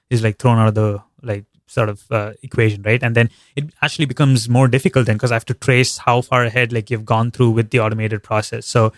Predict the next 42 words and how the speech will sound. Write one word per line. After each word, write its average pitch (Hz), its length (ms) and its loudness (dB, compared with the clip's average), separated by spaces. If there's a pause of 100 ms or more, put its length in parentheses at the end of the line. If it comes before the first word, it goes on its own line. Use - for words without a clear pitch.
(380)
with 143 220 2
these 156 400 0
patching 135 480 0
up 151 240 -2
process, 180 400 2
I've 131 140 2
just 139 260 -2
found 131 360 2
it 131 240 0
easier 120 400 0
to 110 120 -2
do 110 120 4
it 107 120 0
manually. 104 480 -8 (240)
The 127 180 2
automation 139 480 0
process - 640 -4 (260)
hasn't 117 300 2
worked 110 280 2
for 117 140 0
me 110 220 2
in 107 80 -4
my 107 140 -2
experience, 101 480 -4
at 101 120 -18
least. - 120 -20
So 104 260 -2 (300)
the 135 120 4
release 165 320 2
is 131 100 2
automated, 107 520 -2
but 107 300 0 (420)
the 113 480 2 (120)
process 120 360 0
of, 117 100 -4
like, 113 100 0
merging 120 380 4
up 117 140 0
and 113 100 -4
making 117 260 -2
sure 127 220 2
you're 107 320 0